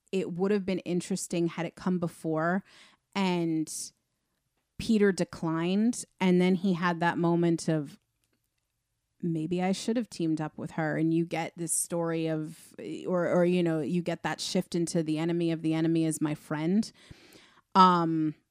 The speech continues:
but I do like the placement after the fact because he has learned a hard lesson. He lost people in battle, and he does consider it.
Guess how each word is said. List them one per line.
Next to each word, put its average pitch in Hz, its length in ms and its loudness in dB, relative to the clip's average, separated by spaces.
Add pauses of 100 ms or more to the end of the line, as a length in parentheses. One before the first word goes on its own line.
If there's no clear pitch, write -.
(840)
but 202 200 6
I 202 160 6
do 196 280 -2
like 190 240 0
the 180 60 -2
placement 170 500 -4
after 185 280 -2
the 170 80 0
fact 165 340 -4
because 160 300 -4
he 165 120 -2
has 196 340 2
learned 170 240 0
a 156 40 -4
hard 151 280 -6
lesson. 143 400 -8
He 170 140 -2
lost 170 400 0
people 160 300 -4
in 156 120 2
battle, 151 500 -6 (480)
and 175 160 2
he 175 140 2
does 170 380 -2
consider 170 680 -2
it. 98 220 -12